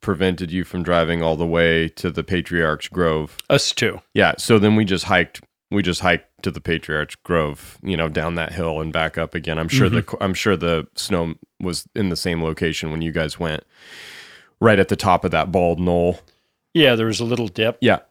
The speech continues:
Speaker 1: yeah.
Speaker 2: Mm.
Speaker 1: So we just hi-, we just hiked over there, but, uh, you know, the general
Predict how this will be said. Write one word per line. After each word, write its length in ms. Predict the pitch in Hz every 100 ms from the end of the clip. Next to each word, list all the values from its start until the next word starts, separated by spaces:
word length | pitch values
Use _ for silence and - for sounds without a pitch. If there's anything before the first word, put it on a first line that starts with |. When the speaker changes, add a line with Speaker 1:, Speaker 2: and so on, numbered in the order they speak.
| _
Speaker 1:
yeah. 160 | 120 113
Speaker 2:
Mm. 160 | 117
Speaker 1:
So 120 | -
we 100 | 107
just 180 | 95 90
hi-, 120 | 113
we 160 | 120 110
just 160 | 95 92
hiked 240 | 104 92
over 180 | 98 90
there, 240 | 90 -
but, 300 | 85 98 87
uh, 300 | 98 87 87 76
you 140 | 113
know, 140 | 110 92
the 320 | 87 98 113
general 1000 | 104 117 123 135 110 101 95 92 92